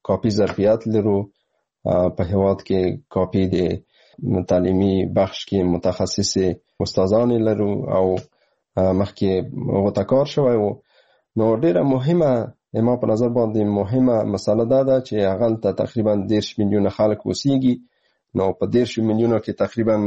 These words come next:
اه، نیمایي یې ښځې تشکیلوي. که چېرته هغلته په داخل کې دا اپرچونیټي ورکړل شي، په داخل کې دغه،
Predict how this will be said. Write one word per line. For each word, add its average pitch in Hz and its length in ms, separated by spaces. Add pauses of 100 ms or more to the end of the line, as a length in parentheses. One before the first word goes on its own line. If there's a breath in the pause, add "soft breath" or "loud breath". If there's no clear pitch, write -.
(100)
اه، 95 260 (220)
نیمایي 104 460
یې 101 60 (360)
ښځې 160 200
تشکیلوي. 98 600 (460 soft breath)
که 123 100
چېرته 165 420 (300)
هغلته 117 280
په 95 140
داخل 104 380
کې 131 240
دا 110 260 (180)
اپرچونیټي 104 600
ورکړل 101 380
شي، - 400
په 104 60
داخل 98 320
کې 117 160
دغه، 98 540